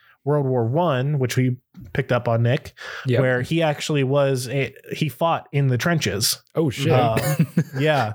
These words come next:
Speaker 2: Jeez.
Speaker 1: Yeah, and it wasn't until he, uh, they, they met together one day, uh, in nineteen twenty-six, um, during a faculty meeting where the two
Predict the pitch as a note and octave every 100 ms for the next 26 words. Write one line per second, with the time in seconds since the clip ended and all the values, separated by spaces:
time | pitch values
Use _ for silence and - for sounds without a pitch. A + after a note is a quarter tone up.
0 | - - C3+ B2 F#2+ - - _ - -
1 | - - - - - - F#3+ A#3 C#3+ F#3
2 | F#3+ F#3 A#3 B3+ C4+ G#3 G3+ F#3+ F#3 F3+
3 | F3+ F3+ E3+ E3 D3+ - _ - D3+ C3+
4 | A#2+ - D3+ E3+ D#3+ E3 D#3 F3+ F3+ -
5 | E3 C#3 C3+ C3 C3 C3+ C3+ C#3 C3+ B2+
6 | B2 A#2+ A#2+ - A#2 A2+ A2+ A#2 B2 C3
7 | C3+ D3 C3 C3+ C3 - - - - -
8 | - - - - - A#2+ A2 A2+ D3+ -
9 | - C#3 D3 C#3 C#3 B2+ B2 C#3+ C3+ C#3
10 | A#2 A#2+ G#2+ G#2 G2+ G#2+ A#2+ A2+ A2+ A#2+
11 | B2 - D#3+ D3 D3 C#3+